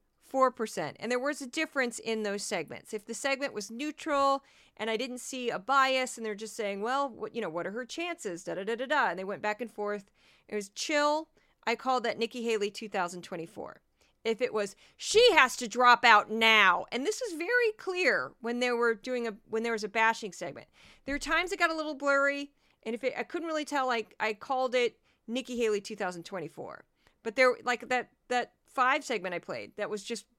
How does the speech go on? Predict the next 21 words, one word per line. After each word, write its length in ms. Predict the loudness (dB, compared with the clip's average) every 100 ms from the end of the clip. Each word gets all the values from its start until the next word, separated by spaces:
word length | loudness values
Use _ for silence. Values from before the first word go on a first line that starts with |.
| _ -8
nonstop 500 | 0 0 0 -2 -2
bashing 320 | 0 0 -2
the 100 | -10
entire 280 | -8 -8 -8
time. 300 | -8 -12 -14 _ _ _ -20 -20 _ _
Um, 300 | 4 4 4 0
next 360 | 0 0 0
up, 180 | 0 0
we 100 | 0
have 100 | -2
the 60 | -2
P 180 | -4 -2
B 100 | -2
S 160 | -2
NewsHour 580 | -4 -2 2 4 4 2
top 240 | -2 -2
five 220 | -2 -6 -6
topics 420 | -8 -6 -8 -10
for 140 | -10
the 80 | -8
week. 300 | -8 -12 -18